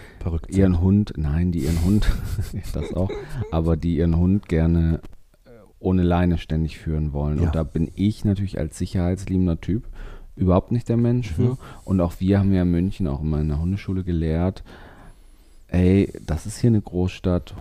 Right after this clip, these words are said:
Speaker 2: Hunde, äh, reagieren impulsgesteuert. Das kann also immer sein, Eichhörnchen rennt über die Straße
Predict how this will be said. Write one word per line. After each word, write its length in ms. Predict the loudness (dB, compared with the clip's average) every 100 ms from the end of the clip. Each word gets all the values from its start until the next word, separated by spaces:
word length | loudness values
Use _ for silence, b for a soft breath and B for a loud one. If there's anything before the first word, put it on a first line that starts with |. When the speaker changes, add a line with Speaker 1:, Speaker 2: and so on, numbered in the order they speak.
| 0
Speaker 2:
Hunde, 520 | 2 4 4 2 -2 -12 -20
äh, 1160 | -18 -18 -20 -20 -20 -20 -20 -20 -20 -20 -4
reagieren 680 | 0 2 0 -2 2 6 6
impulsgesteuert. 1200 | 4 0 0 0 0 -6 -12 0 2 4 4 0 -12 B B B
Das 200 | -6 -6
kann 240 | -2 0
also 240 | 0 0 -2
immer 300 | 0 2 2
sein, 260 | 2 2
Eichhörnchen 580 | 2 -2 0 -2 -2 -4
rennt 260 | 0 0 0
über 160 | -4
die 100 | -4
Straße 580 | -8 -4 -2 -2 -2 -4